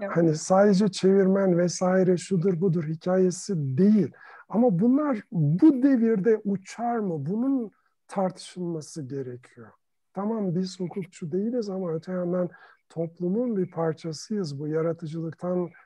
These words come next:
Speaker 2: yararlanmak isteyen bireyleriz. Dolayısıyla,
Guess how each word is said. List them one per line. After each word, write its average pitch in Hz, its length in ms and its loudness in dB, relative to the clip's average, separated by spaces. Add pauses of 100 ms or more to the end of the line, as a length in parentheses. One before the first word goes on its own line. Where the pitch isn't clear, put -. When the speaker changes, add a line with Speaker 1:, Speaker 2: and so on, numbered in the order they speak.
(140)
Speaker 2:
yararlanmak 170 720 -2
isteyen 170 500 -8
bireyleriz. 156 760 -2
Dolayısıyla, 160 680 -6